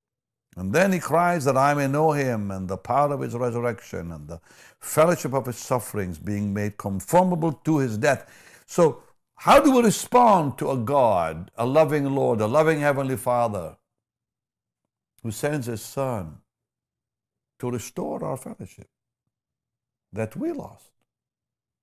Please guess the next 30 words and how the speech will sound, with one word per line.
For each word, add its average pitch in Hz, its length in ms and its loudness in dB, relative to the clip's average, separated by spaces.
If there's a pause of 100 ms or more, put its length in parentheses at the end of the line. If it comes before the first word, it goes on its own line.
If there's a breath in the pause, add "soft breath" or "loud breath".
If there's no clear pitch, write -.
to 160 120 -2
reconcile 170 580 0
us 107 100 -8
back 123 300 -6
to 120 60 -12
himself? 120 440 -14 (4000)
"That 85 140 -12
I 101 220 0
may 120 120 -2
know 101 220 -6
him." 71 240 -12 (2000)
That's 117 260 -4
why 135 220 0
you 127 220 -2
and 123 100 -2
I 135 100 0
were 127 180 -2
born 127 280 -6
into 92 220 -6
this 82 200 -14
life, 104 400 -10
not 107 200 -10
to 95 60 -10
know 95 140 -8
our 76 100 -8
parents, 95 600 -8 (840)
our 82 140 -10
brothers 90 340 -8
and 78 120 -12
sisters, 95 600 -14